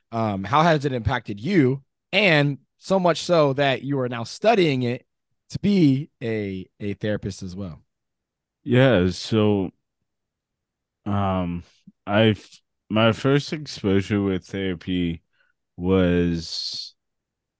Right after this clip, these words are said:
Speaker 2: probably eight years ago. It was a group therapy session, and we did narrative therapy around a particular traumatic event. Um,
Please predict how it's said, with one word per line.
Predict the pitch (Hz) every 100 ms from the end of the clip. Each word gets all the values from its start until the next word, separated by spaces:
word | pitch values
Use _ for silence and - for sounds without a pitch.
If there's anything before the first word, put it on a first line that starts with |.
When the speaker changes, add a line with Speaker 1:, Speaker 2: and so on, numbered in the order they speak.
| _ _ _ _ _ _
Speaker 2:
probably | 92 87 98 101 104 98 98 101 98 -
eight | 101 107 110
years | 110 104 101
ago. | 104 107 101
It | 95
was | 92 90 95
a |
group | 95 87 104 107 -
therapy | 107 98 95 - 98
session, | 90 92 90 82 - 87 87 87 _ _ _ _ _ _ _ _ _ _
and | 98 104 101
we | 95 92
did | 95 95
narrative | 85 87 92 95 92 90 82
therapy | - - 90 87 85 - 85 85 - _ _
around | 104 95 95 87 85 87 85 - _ _ _ _ _ _ -
a | 107 110
particular | 92 104 95 - 101 107 107 101
traumatic | 90 - 95 95 92 90 -
event. | 92 82 87 85 - _ _ _ _ _ _ _
Um, | 82 92 90 85 80